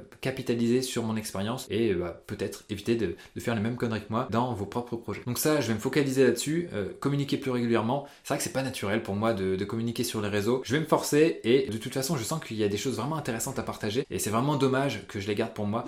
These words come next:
Bien entendu, on va continuer sur la routine des débriefs tous les mois. Je vous ai parlé de la série de vidéos à faire sur W P Turbo pour vous montrer,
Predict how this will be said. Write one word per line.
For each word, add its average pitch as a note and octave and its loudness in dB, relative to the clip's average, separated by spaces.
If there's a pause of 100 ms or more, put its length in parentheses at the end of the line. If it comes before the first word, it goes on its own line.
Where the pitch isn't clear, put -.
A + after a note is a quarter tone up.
Bien A#2 4
entendu, B2+ 2 (300)
on G2+ -2
va F#2+ 0
continuer B2+ 0
sur B2 0
la F#2+ -2
routine A2+ -2 (160)
des F#2+ -12
débriefs G#2 -4
tous - -8
les G2 2
mois. B2+ 2
Je G#2+ -6
vous B2+ 4
ai C3 10
parlé B2+ 6
de G#2+ 0
la G#2+ 0
série B2+ 0
de A#2+ -2
vidéos A#2+ 2
à A#2 2
faire A#2+ 0
sur G#2+ -4
W A2 2
P A#2 -2
Turbo A#2 0
pour G2+ -6
vous G#2 -4
montrer, A2+ 0